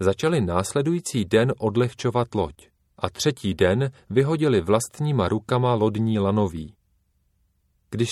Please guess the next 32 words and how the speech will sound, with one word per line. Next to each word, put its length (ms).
se 100
mnoho 360
dnů 340
neobjevovalo 800
slunce 520
ani 220
hvězdy 640
a 80
doléhala 580
na 100
nás 240
nemalá 500
vichřice, 640
veškerá 520
naděje, 540
že 180
budeme 400
zachráněni, 800
se 100
nakonec 480
začala 480
rozplývat. 640
A 100
když 200
se 100
dlouho 360
zdržovali 580
jídla, 560
Pavel 260
se 60
pak 240
postavil 580